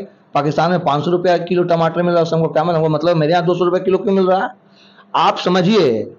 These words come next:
इस बात को कि मीडिया का इसमें बहुत अहम रोल है। मीडिया जब बिकाऊ हो जाएगी, जब सत्ता परस्त लोग मीडिया को चलाने लगेंगे, न्यूज़ को चलाने लगेंगे, तो देश तो परेशानी में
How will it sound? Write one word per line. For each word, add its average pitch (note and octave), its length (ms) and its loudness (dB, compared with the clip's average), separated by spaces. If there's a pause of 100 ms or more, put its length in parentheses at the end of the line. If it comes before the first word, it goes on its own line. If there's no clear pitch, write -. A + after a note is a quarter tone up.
इस C3 140 -8
बात E3 300 0
को C#3 120 0
कि - 120 -4
मीडिया F3+ 600 2
का G#3+ 380 2
इसमें F3+ 400 0
बहुत D#3+ 360 -4
अहम D#3 240 0
रोल D#3+ 300 2
है। A#2 320 -2 (560)
मीडिया G3+ 840 2 (340)
जब G3 320 2
बिकाऊ E3+ 420 2
हो D3+ 120 2
जाएगी, G#2 400 -2 (1300)
जब G3 280 2
सत्ता F#3+ 480 0
परस्त F#3+ 400 0
लोग E3+ 260 2
मीडिया D3 440 2
को B3 120 -2
चलाने E3 360 0
लगेंगे, F3 220 0
न्यूज़ D#3+ 300 0
को E3+ 120 -2
चलाने D3+ 340 0
लगेंगे, D#3 260 0
तो - 140 -8
देश E3+ 380 -2
तो F3 80 -2
परेशानी C3+ 540 -2
में C#3 140 -2